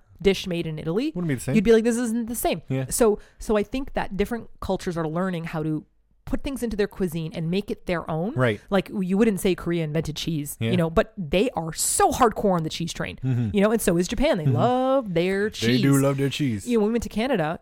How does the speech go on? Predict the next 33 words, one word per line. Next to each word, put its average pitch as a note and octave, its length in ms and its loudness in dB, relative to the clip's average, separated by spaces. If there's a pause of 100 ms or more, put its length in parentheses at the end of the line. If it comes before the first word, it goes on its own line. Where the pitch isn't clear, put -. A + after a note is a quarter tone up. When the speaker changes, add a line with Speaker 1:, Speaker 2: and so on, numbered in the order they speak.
Speaker 1:
y-, F3+ 260 -10
we G#3 100 0
didn't A#3+ 120 0
have A#3+ 80 2
anything A#3 300 2
with C#3+ 100 -6
cheese. - 320 -8 (1400)
You A#3 80 2
have B3 100 4
to A#3+ 80 4
literally F#3+ 840 2 (200)
order A#3+ 200 6
Speaker 2:
I'm G#3 100 8
Speaker 1:
something F#3+ 400 2
Speaker 2:
trying D#3+ 300 8
Speaker 1:
with F#3+ 120 6
cheese. F#3 140 6
Speaker 2:
to D3 100 6
think. E3 280 -2
Well, D#3 80 6
poutine, D#3 640 -2 (680)
right, A2+ 300 -2 (220)
was C3 160 4
the C#3+ 140 4
only D#3+ 300 6
thing. E3 300 4
Speaker 1:
Cheese F3+ 320 0
curds. - 480 0
Speaker 2:
But D#3 240 6 (240)
yeah, G#3 220 0 (180)
Speaker 1:
You G#3 120 2
Speaker 2:
that's B3 120 2
Speaker 1:
had G#3+ 180 4